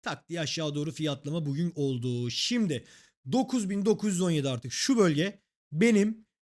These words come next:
net takip etmem gereken destek seviyesi. Ama ben burayı çok çok yakından takip etmiyorum. Yani burası çok acayip bir destek seviyesi değerli yatırımcılar. İşte buranın üzerine tutar ya da kırılırsa aşağı şelale olur tarzda bir yorum yapamam. Bence çok kuvvetli bir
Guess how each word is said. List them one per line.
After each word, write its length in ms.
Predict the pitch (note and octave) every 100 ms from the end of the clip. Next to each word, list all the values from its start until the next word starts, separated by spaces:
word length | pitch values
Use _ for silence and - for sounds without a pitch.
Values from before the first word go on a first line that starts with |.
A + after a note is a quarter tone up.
| _ C#3
net 460 | F3+ A#3 A#3+ -
takip 360 | A3 G3+ G3 G3
etmem 300 | F#3+ F#3+ F#3
gereken 420 | F3 E3+ G3+ E3+
destek 360 | D#3+ - F#3 -
seviyesi. 400 | D#3+ C3+ A#2+ - A3+
Ama 360 | B3+ D3+ C#3+
ben 360 | B3 F#3 G3 - _ _ _ _ _
burayı 500 | D#3+ B3 A3 E3+ F3+ - _
çok 440 | - A3+ B3+ B3
çok 300 | - F#3+ -
yakından 460 | F3 E3+ E3 E3 D#3+
takip 340 | D#3+ D3+ -
etmiyorum. 440 | D3+ C#3+ C3 A#2 A#2+
Yani 380 | F#3+ F#3 E3+ - _ _
burası 360 | D#3 G#3 A3+ G#3+
çok 260 | - A#3+ G#3
acayip 360 | E3+ F3+ F3
bir 140 | F3+ D#3+
destek 300 | D#3+ F3+ -
seviyesi 400 | E3 D3 B2+ C3+
değerli 260 | D3 D#3
yatırımcılar. 400 | F3 E3+ D3 C#3+
İşte 260 | C#3 E3+ D3
buranın 340 | E3 F#3 F#3
üzerine 360 | F3 F#3 F#3 F3
tutar 340 | - G3+ D3+ - _ _
ya 120 | F#3 G3
da 120 | F#3
kırılırsa 460 | F#3+ F#3 G3+ F3+
aşağı 320 | E3+ - F#3+ F3+
şelale 420 | F3+ F3+ F#3 G3+
olur 200 | F#3 E3
tarzda 320 | E3+ E3+ G3
bir 40 |
yorum 260 | F3 F3 G#3
yapamam. 460 | F#3 E3+ D3 C3 E3+
Bence 300 | G3+ F#3 F3
çok 240 | G3 -
kuvvetli 380 | F#3 F3 D#3+ E3+
bir 240 | E3+ -